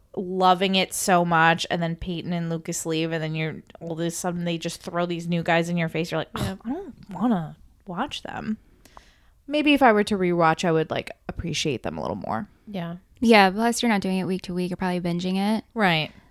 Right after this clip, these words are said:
Speaker 3: I feel like I'd, I'd probably just view them lighter. They would
Speaker 1: Mm-hmm.
Speaker 3: never be my favorite.
Speaker 1: Never.
Speaker 3: I mean, when I did the rewatch with Ant and Ant's first time, I definitely was much kinder to Brooke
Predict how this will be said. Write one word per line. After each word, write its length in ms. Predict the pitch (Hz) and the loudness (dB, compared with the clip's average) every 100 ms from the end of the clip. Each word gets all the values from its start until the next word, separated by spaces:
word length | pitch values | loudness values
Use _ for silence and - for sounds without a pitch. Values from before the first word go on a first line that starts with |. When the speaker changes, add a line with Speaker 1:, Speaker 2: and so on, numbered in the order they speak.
| - | -6
Speaker 3:
I 80 | 208 | -4
feel 160 | 233 | 2
like 100 | 233 | 4
I'd, 160 | 240 226 - - | 4 2 -4 -6
I'd 140 | 233 | -4
probably 300 | 214 202 190 | 0 0 2
just 340 | 190 180 - - | 0 -4 -8 -12
view 300 | 190 185 175 | -6 -2 0
them 240 | 185 185 | 0 -2
lighter. 520 | 165 160 160 180 277 311 _ - | 0 0 2 2 0 -2 _ -6
They 280 | 196 185 202 | -2 2 4
would 100 | 196 | 6
Speaker 1:
Mm-hmm. 40 | |
Speaker 3:
never 220 | 185 175 202 | 4 4 4
be 100 | 214 | 4
my 140 | 208 | 2
favorite. 560 | 202 175 165 160 175 196 | 0 -2 0 0 -2 -4
Speaker 1:
Never. 460 | 170 147 147 151 156 - _ | -6 -6 -6 -8 -12 -18 _
Speaker 3:
I 60 | 226 | 4
mean, 300 | 240 233 - | 6 4 2
when 140 | 214 | 2
I 80 | 214 | 2
did 140 | 214 | 4
the 60 | 233 | 4
rewatch 400 | 214 208 190 180 | 4 2 0 -2
with 160 | 175 - | -6 -6
Ant 400 | 190 180 170 165 - - | -2 2 2 0 -6 -6
and 160 | 180 | -4
Ant's 240 | 208 175 - | -2 -4 -6
first 480 | - 185 180 - - | -4 -2 -2 -2 -6
time, 600 | - 165 160 160 156 175 _ - | -4 -2 0 -2 -4 -8 _ -2
I 60 | |
definitely 960 | 202 214 220 240 220 - 214 202 196 196 | 2 4 4 2 2 2 0 2 2 2
was 240 | 185 185 190 | 2 0 2
much 580 | 190 196 185 - - - | 2 2 2 0 -8 -4
kinder 320 | 196 185 165 | -2 0 -2
to 100 | - | -6
Brooke 420 | - - - - | -2 0 0 -6